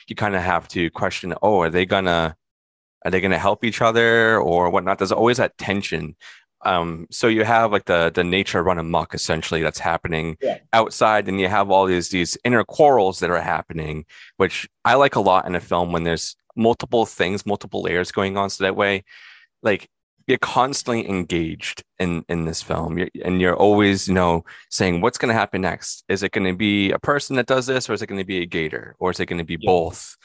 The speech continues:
Speaker 1: Um, so there's always these confrontations going on. So
Speaker 2: Yeah.
Speaker 1: congrats on the whole team for, for pulling this off and, uh, and making,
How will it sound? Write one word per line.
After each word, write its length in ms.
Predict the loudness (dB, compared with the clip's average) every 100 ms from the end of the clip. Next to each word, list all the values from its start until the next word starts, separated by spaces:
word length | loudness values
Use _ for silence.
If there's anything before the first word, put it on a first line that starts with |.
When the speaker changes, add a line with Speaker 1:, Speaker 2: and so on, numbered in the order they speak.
| -20 _ _
Speaker 1:
Um, 460 | 0 0 0 -6 -10
so 200 | -2 0
there's 180 | 2 2
always 340 | 2 4 2 0
these 160 | -4
confrontations 760 | -2 -2 -2 -4 -2 -2 -4 -6
going 320 | -6 -4 -4
on. 260 | -2 -2 -2
So 440 | 0 2 2 -2 _ _ -18
Speaker 2:
Yeah. 140 | -18 _ _ _ _
Speaker 1:
congrats 460 | -2 2 4 2 0
on 80 | 0
the 80 |
whole 200 | 2 0
team 320 | 2 0 0 0
for, 340 | 0 2 0
for 160 | -4 -4
pulling 300 | 0 0 0
this 200 | 0 2
off 360 | 2 0 -4 -6
and, 220 | -4 -2
uh, 260 | -2 -2 -6 _ _ _ _ _ -6
and 120 | 0
making, 540 | 0 0 -2 -2 -6